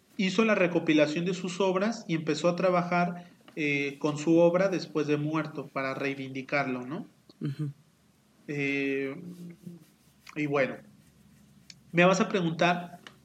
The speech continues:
Speaker 1: si no, pregúntame, <laughs>
Speaker 2: Ajá.
Speaker 1: ¿qué pasó con este señor Douglas después de... Pues, después de todo este juicio, ¿no? ¿Qué, qué pasó con él después de que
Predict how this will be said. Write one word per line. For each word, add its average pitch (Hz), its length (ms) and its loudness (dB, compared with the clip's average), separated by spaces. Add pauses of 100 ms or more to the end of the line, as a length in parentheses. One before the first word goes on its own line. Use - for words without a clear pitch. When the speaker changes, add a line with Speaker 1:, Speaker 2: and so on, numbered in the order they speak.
(140)
Speaker 1:
si - 160 -8
no, 139 160 -4
pregúntame, 160 640 -2 (300)
<laughs> - 280 -6
Speaker 2:
Ajá. 151 280 -2 (260)
Speaker 1:
¿qué 294 160 6
pasó 247 420 6
con 208 200 0
este 190 240 -2
señor 160 480 0
Douglas 170 480 4
después 151 460 -2
de... 127 360 -4 (2250)
Pues, 147 200 -2
después 160 440 2
de 127 1040 0
todo 156 200 4
este 151 200 -2
juicio, 165 400 0
¿no? 185 240 -6
¿Qué, 160 200 -4 (320)
qué 180 100 2
pasó 180 360 2
con 170 160 2
él 170 120 2
después 165 320 -2
de 156 200 0
que 139 340 -2